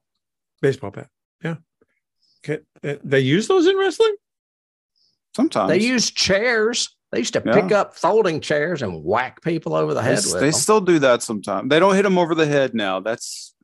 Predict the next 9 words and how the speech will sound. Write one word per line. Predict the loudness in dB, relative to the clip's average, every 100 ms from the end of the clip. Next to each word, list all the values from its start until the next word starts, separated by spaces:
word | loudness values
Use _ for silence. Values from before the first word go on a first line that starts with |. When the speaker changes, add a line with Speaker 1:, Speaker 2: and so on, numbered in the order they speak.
| -12
Speaker 2:
uh, | -8 -6 -8 -2
how | -2
you | -2 -4
get | -6 -6 -8 _ _ _ _ _ _ _
C | -12 -6 -6
T | -6 -6 -4 -4 -4
and | -6 -10
stuff. | -10 -10 -10 -14 -14
Speaker 3:
Aneurysm. | -8 -6 -6 -6 -6 -10